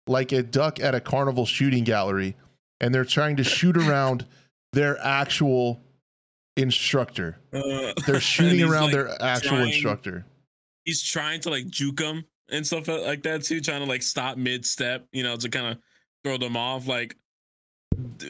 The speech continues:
Speaker 2: uh, I don't trust
Speaker 1: I don't know how this
Speaker 2: anyone
Speaker 1: can be fake, and how
Speaker 2: enough.
Speaker 1: can that instructor just step in front of those people firing handguns and just, like,
Speaker 2: Is it
Speaker 1: be
Speaker 2: fake?
Speaker 1: ready for
Speaker 2: I mean,
Speaker 1: it?
Speaker 2: a guy from Brazil says it's fake. We, you had something that you said it might be fake.
Speaker 1: I don't know how it would be fake.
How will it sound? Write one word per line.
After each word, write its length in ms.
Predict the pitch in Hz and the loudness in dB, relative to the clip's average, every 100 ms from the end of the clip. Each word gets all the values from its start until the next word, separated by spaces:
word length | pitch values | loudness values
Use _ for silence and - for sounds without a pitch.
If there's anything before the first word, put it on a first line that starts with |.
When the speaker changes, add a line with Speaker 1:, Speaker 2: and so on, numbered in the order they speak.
| - | -6
Speaker 2:
uh, 40 | |
I 560 | 139 143 139 131 120 117 | -4 -4 -4 -4 -4 -2
don't 160 | 127 123 | -4 -4
trust 200 | 127 131 | -2 0
Speaker 1:
I 40 | |
don't 100 | 190 | 2
know 80 | 214 | 2
how 120 | 196 202 | 2 2
this 160 | 202 | 0
Speaker 2:
anyone 20 | |
Speaker 1:
can 100 | 196 | 2
be 140 | 170 165 | 2 2
fake, 320 | - 175 165 | 2 2 4
and 120 | 156 | 4
how 160 | 127 165 | 4 4
Speaker 2:
enough. 100 | 185 | 2
Speaker 1:
can 140 | 226 214 | 2 2
that 180 | 196 | 4
instructor 500 | 160 147 - 165 165 | 2 2 2 0 0
just 200 | 151 143 | 0 0
step 280 | - 143 147 | 0 0 0
in 100 | 147 | -2
front 180 | - 139 | 0 0
of 80 | 135 | 0
those 120 | 123 | 0
people 280 | 143 135 123 | 0 0 0
firing 420 | - 123 123 107 | 2 2 2 2
handguns 600 | 110 113 107 101 98 - - _ _ _ | 2 2 2 0 -2 -6 -16 _ _ _
and 140 | 113 113 | 0 2
just, 260 | 127 123 | 2 2
like, 300 | 135 113 - - _ _ | 2 0 -4 -14 _ _
Speaker 2:
Is 140 | 147 165 | -6 0
it 60 | 185 | 2
Speaker 1:
be 120 | 131 | 4
Speaker 2:
fake? 80 | 127 | 4
Speaker 1:
ready 160 | 123 | 2
for 160 | 117 110 | 2 2
Speaker 2:
I 20 | |
mean, 80 | 104 | 2
Speaker 1:
it? 120 | 98 | 0
Speaker 2:
a 60 | 120 | -2
guy 160 | 131 143 | -4 -4
from 160 | 127 | -4
Brazil 420 | 120 120 120 127 | -4 -2 -4 -4
says 260 | 120 123 113 | -4 -4 -4
it's 140 | 110 - | -6 -4
fake. 240 | 120 117 | -4 -2
We, 140 | 131 156 | -4 -4
you 220 | 151 190 | -2 -2
had 240 | 208 233 | -2 -4
something 280 | 180 147 143 | -6 -4 -4
that 160 | 127 101 | -4 -2
you 100 | 131 | -2
said 240 | - 127 | -2 -4
it 60 | 123 | -2
might 200 | 120 117 | -4 -4
be 120 | 117 | -8
fake. 360 | 117 120 135 - _ _ _ _ | -6 -6 -6 -14 _ _ _ _
Speaker 1:
I 140 | 127 208 | 0 2
don't 100 | 220 | 4
know 100 | 175 | 4
how 200 | 180 196 | 4 2
it 40 | |
would 120 | 165 | 2
be 100 | 147 | 2
fake. 500 | 120 - 190 139 - | 0 0 0 -2 -8